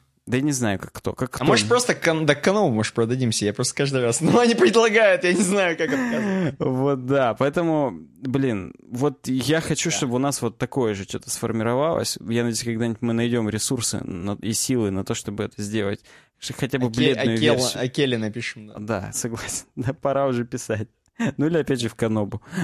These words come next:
Speaker 1: Уже обратно им всё-таки напишем: "Чуваки, дайте денег, мы согласны на всё".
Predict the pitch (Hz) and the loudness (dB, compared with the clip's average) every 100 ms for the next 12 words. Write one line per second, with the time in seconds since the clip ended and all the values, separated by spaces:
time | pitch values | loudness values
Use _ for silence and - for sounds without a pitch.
0 | 104 120 117 123 117 117 101 95 95 104 | -2 0 0 2 2 0 0 -4 -4 -6
1 | - 107 101 139 - 101 - 107 113 104 | -4 -6 -4 -6 -6 -6 -4 -4 -4 -6
2 | - - 117 113 107 101 101 - - 110 | -8 -10 -2 -2 -2 -4 -6 -6 -6 -4
3 | 113 110 107 - 110 104 - - | -2 -2 -4 -6 -8 -8 -10 -14